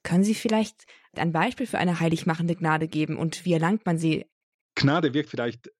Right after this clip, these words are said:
Speaker 2: nicht in diesem Sinn, wie wir es gesagt haben, abstrakt, nicht? Und man sagt, okay, wa-, was sind jetzt diese Gaben, die ich da bekomme? Wie,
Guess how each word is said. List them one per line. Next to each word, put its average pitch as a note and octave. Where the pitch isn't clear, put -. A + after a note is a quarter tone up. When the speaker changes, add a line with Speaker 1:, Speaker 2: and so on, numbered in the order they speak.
Speaker 2:
nicht B2
in A#2+
diesem C3+
Sinn, C3+
wie B2+
wir B2
es A2+
gesagt B2+
haben, A#2+
abstrakt, -
nicht? A2
Und F#2+
man F#2+
sagt, F#2+
okay, G2+
wa-, A2
was A#2+
sind C3+
jetzt A2+
diese A2+
Gaben, A2+
die A2
ich G2
da -
bekomme? G2+
Wie, G2